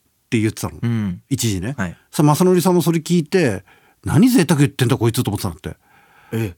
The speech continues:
Speaker 1: でも、自分も優勝してみたら、わーってなんだって。<laughs> 宮下もなったの？
Speaker 2: あー、まあ、まあ、なり-、あ、あまりにもやっぱ忙しい時はなります。
Speaker 1: うん。
Speaker 2: なんか、本当に、このまま行くのやめようかなとか。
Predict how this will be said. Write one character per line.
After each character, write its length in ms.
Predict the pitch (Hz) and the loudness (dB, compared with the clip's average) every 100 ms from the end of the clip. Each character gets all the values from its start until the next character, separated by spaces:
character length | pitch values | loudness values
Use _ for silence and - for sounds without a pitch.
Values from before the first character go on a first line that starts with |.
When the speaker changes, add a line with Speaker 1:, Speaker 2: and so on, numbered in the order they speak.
| _ - | _ 0
Speaker 1:
で 60 | |
も、 60 | 143 | 2
自 140 | 123 | 4
分 120 | 160 | 6
も 80 | 170 | 6
優 100 | 175 | 6
勝 180 | 151 175 | 4 4
し 40 | |
て 60 | 185 | 4
み 60 | 175 | 2
た 80 | |
ら、 60 | 104 | 4
わ 320 | 214 269 269 | 6 6 6
ー 20 | |
っ 40 | 147 | 4
て 60 | |
な 80 | 185 | 4
ん 20 | |
だ 120 | 139 147 | 4 2
っ 40 | |
て。 1300 | - - 190 214 202 214 - - - - 196 - 170 | -2 -2 -2 -2 -2 -2 -2 -4 -6 -6 -8 -6 -2
<laughs> 0 | |
宮 240 | 190 - 269 | 2 2 2
下 140 | 185 | 2
も 80 | 156 | 4
な 100 | 156 | 4
っ 60 | - | 2
た 100 | - | -6
の？ 100 | 76 - - - - _ _ _ _ - | -6 -12 -20 -20 -20 _ _ _ _ -2
Speaker 2:
あ 420 | 131 143 143 147 | 0 2 2 2
ー、 20 | |
ま 200 | 156 170 | 2 2
あ、 40 | |
ま 160 | 151 160 | 0 0
あ、 60 | 139 | 2
な 180 | 139 | 0
り-、 240 | 156 156 - _ _ _ _ | 0 -6 -10 _ _ _ _
あ、 100 | 131 - | -10 -2
あ 100 | 196 | 0
ま 180 | 233 277 | 2 2
り 140 | 302 | 2
に 100 | 269 | 2
も 80 | 160 | 2
や 60 | 117 | 0
っ 40 | |
ぱ 80 | 104 | -2
忙 280 | 98 104 110 | -4 -4 -4
し 220 | - 104 | -4 -6
い 40 | |
時 320 | 87 98 - | -8 -10 -2
は 320 | 131 131 98 - 98 - - | 0 2 -2 -8 -20 -20 -6
な 140 | 110 | -2
り 120 | 110 107 | 0 -2
ま 100 | 104 | -4
す。 180 | - | -8
Speaker 1:
う 20 | - | -14
ん。 20 | _ 104 | _ -6
Speaker 2:
な 80 | |
ん 20 | 95 | -6
か、 160 | 90 _ _ _ _ | -10 _ _ _ _
本 280 | - 131 120 | -8 -8 -4
当 160 | 135 | -2
に、 220 | 123 110 _ _ _ _ _ _ - | -2 -4 _ _ _ _ _ _ -12
こ 100 | 139 | -4
の 100 | 151 | 0
ま 160 | 156 | 2
ま 240 | 160 156 - _ _ _ _ _ - | 2 -2 -4 _ _ _ _ _ -8
行 120 | 123 | -2
く 100 | 175 | 0
の 80 | 123 | 2
や 140 | 104 | 0
め 80 | 127 | 0
よ 140 | 127 | -2
う 40 | 101 | -2
か 80 | |
な 180 | 90 85 | -8 -10
と 100 | - | -14
か。 220 | - - | -20 -20